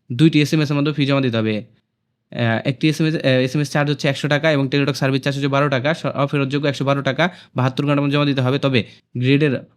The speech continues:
অনগ্রসর, নিকৃষ্টি এবং শারীরিক প্রতিবন্ধী ও তৃতীয় লিঙ্গের প্রার্থীদের পরীক্ষার ফি বাবদ পঞ্চাশ টাকা ও টেলিটক সার্ভিস চার্জ ছয় টাকা, সর্বমোট ছাপ্পান্ন টাকা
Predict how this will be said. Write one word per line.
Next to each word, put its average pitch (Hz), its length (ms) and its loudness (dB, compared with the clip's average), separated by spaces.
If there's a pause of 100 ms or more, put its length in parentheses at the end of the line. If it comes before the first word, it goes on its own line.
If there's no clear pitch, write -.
অনগ্রসর, 151 480 0
নিকৃষ্টি 131 720 -2
এবং 120 220 -2
শারীরিক 139 440 -2
প্রতিবন্ধী 139 420 0
ও 123 40 2
তৃতীয় 143 260 -2
লিঙ্গের 147 260 0 (300)
প্রার্থীদের 131 400 -2 (360)
পরীক্ষার 156 360 0
ফি 143 160 -2
বাবদ 127 340 4
পঞ্চাশ 156 300 0
টাকা 139 220 0
ও 139 60 4
টেলিটক 139 320 -2
সার্ভিস 135 260 -4
চার্জ 139 160 -8
ছয় 151 140 -2
টাকা, 131 140 0
সর্বমোট 139 520 -4
ছাপ্পান্ন 139 340 -2
টাকা 151 260 2